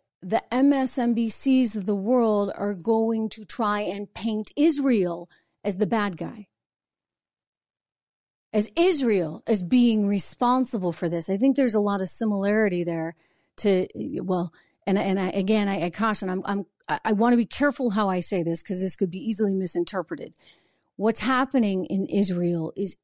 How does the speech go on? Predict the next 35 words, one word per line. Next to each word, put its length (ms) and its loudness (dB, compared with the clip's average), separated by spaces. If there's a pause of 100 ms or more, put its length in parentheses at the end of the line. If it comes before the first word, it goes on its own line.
inexcusable. 1000 0
It 120 -2
is 160 -4
violent. 580 -2
It 60 -4
is 140 -10 (180)
awful. 460 -2
It'll, 320 0 (460)
it, 220 -6
it, 220 -2
it'll 280 4
turn 300 0
your 100 -2
stomach. 500 0
And 140 -2
if 100 -8
you 80 -4
think 240 -2
about 240 0
it 140 -4
too 140 0
much, 280 -2
it'll 200 0
make 260 -6
you 60 -20
cry. 440 -6
I 60 -6
certainly 460 -4
have 220 0
myself 560 -4
over 200 -8
the 60 -4
last 320 -4
few 120 2
days. 440 0